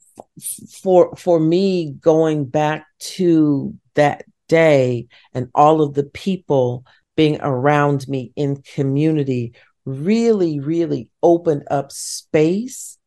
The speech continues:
for me to mourn. I have another sister friend, I'm gonna name her, uh, um,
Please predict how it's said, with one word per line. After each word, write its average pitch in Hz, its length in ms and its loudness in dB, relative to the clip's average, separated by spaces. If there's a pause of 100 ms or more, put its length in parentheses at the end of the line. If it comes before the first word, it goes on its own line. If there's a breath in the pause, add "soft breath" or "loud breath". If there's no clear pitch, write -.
(720 soft breath)
for 185 360 2
me 165 380 0
to - 180 -8
mourn. 175 640 -4 (720 soft breath)
I 175 180 2
have 180 320 4
another 165 340 -2
sister 175 360 -8
friend, 165 320 -2
I'm 160 120 -4
gonna 165 200 -2
name 175 300 -2
her, 127 280 -4 (440 soft breath)
uh, 143 500 0
um, 127 560 -2